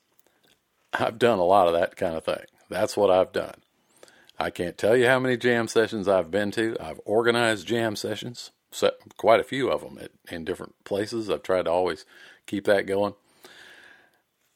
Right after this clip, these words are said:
I've been a bluegrass participant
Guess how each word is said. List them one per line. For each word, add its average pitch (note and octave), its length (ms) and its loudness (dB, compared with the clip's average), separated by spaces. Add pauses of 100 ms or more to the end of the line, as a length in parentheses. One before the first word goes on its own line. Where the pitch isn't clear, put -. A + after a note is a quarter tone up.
(340)
I've F#2 80 -12
been B2 140 6
a F#2 60 2
bluegrass F#2 880 2 (140)
participant - 600 -6